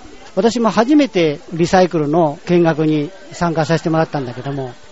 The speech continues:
見ることの大切さとか、見学することの大切さとかってやっぱ来てみないとわからない。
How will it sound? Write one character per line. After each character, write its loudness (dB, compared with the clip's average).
見 6
る 2
こ -4
と 0
の 2
大 0
切 0
さ 0
と -2
か、 -8
見 2
学 0
す -6
る 0
こ -8
と 0
の 2
大 2
切 -2
さ -6
と 2
か 0
っ -4
て -4
や -2
っ -4
ぱ -6
来 -12
て 2
み 2
な 2
い -8
と -4
わ -4
か -2
ら 2
な -2
い。 -12